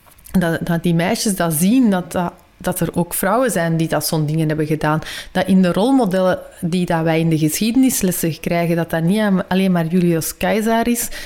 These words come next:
En, en, eh, en ook als er over de Grieken en de Romeinen en zo gepraat wordt, dat is, dat gaat altijd over mannen. Ja, daar wordt over het, over het leven van, van vrouwen daar niks gezegd. Ook, eh, over het feit dat er in de Victoriaanse tijd, dat er heel veel vrouwen waren die ook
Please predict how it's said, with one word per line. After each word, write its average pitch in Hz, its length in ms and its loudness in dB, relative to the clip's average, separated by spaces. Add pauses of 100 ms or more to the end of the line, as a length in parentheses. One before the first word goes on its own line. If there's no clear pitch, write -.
(280)
En, 185 320 0
en, 175 340 2
eh, 170 220 2 (360)
en 190 220 0
ook 247 160 0
als - 140 -4
er 214 100 0
over 185 140 0
de 175 80 0
Grieken 190 320 0
en 208 80 2
de 190 80 4
Romeinen 185 440 2
en 220 100 2
zo 190 100 2
gepraat 180 340 -2
wordt, 208 160 -2
dat 165 140 -2
is, 160 200 -2
dat 170 160 -4
gaat - 180 -4
altijd 233 520 0
over 202 260 2
mannen. 196 340 2 (360)
Ja, 233 160 0
daar 202 160 0
wordt 208 200 0
over 190 180 0
het, 165 220 -4
over 170 200 -2
het 160 100 -4
leven 254 260 2
van, 170 340 2
van 165 320 0
vrouwen 202 340 2
daar 170 180 0
niks 190 340 2
gezegd. 175 480 -2
Ook, 220 200 -2
eh, 196 80 0 (320)
over 185 180 2
het 175 100 -6
feit 220 180 -2
dat 196 140 -6
er 175 120 -2
in 175 180 4
de 170 100 2
Victoriaanse 160 720 -2
tijd, 196 260 -2
dat 190 140 -4
er 160 60 0
heel 190 220 2
veel 175 160 2
vrouwen 190 320 0
waren 170 200 -2
die 170 180 -2
ook 226 240 -2